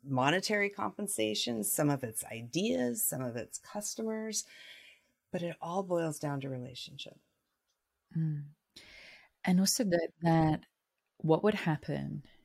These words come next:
Speaker 2: like, I can't control whether you buy from me. I can't control whether you like me. I can't control whether you agree with me. I can't <laughs> control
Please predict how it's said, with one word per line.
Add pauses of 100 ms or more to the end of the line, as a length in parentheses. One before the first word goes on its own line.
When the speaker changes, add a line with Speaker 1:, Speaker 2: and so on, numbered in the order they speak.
(720)
Speaker 2:
like,
I
can't
control (420)
whether
you
buy
from
me. (560)
I
can't
control
whether
you
like
me. (100)
I
can't
control
whether
you
agree
with
me.
I
can't
<laughs>
control